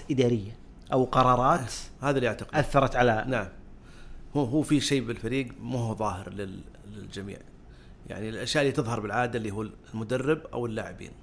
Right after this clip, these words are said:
Speaker 1: طيب.
Speaker 2: في هالح-، الناحيتين ما في مدرب جاهم كان يعني، يعني شون دايش مدرب أنا أشوفه ما أحب طريقته،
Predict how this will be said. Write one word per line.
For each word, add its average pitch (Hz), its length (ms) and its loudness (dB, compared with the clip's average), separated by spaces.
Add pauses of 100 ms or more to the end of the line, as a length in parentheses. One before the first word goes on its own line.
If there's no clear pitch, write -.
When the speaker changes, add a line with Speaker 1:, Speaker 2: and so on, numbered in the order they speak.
(760)
Speaker 1:
طيب. 117 180 -4 (240)
Speaker 2:
في 151 80 0
هالح-، 160 320 6
الناحيتين 135 680 2 (380)
ما 180 180 6
في 151 120 2
مدرب 127 340 2
جاهم 135 420 2 (720)
كان 117 480 -2
يعني، 101 540 -8 (480)
يعني 127 120 -2
شون 165 180 4
دايش 180 280 6
مدرب 180 340 2
أنا 175 140 2
أشوفه 165 320 2
ما 156 140 6
أحب - 160 0
طريقته، 139 460 2